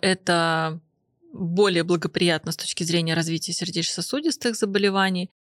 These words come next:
А, считается, что у таких пациентов продолжительность жизни выше. В целом, если у человека низкое давление, и его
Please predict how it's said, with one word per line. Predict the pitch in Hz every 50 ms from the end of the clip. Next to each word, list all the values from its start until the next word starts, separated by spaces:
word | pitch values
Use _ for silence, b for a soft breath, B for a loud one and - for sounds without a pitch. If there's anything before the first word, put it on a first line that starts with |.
| _ _ _
А, | - 175 170 165
считается, | - - - 185 175 - - 156
что | - - 160
у | 160
таких | - 170 - - 175 -
пациентов | - - - - - 175 170 160 - 156 -
продолжительность | - - 165 165 165 160 170 160 - - 156 160 - - - - - -
жизни | 185 175 175 202 240 294 302 302 262 247 240 233 226 233 - _
выше. | 190 180 196 202 202 196 - - 202 190 185 - _ _ _ _ _ _ _ _
В | - -
целом, | - - 240 311 381 381 320 208
если | 196 - 208 208 196 - - 185 175 170 165 160 156 - - - _ _ _ _
у | - 196 190 196 190 180 170
человека | - - 180 175 185 185 208 190 - - - 165 156 -
низкое | - 190 190 196 185 - - - 180 156 160
давление, | - 165 160 170 202 247 320 359 359 247 190
и | - _ 196 190
его | 190 185 190 190 185 190 196 202 202 196 180 -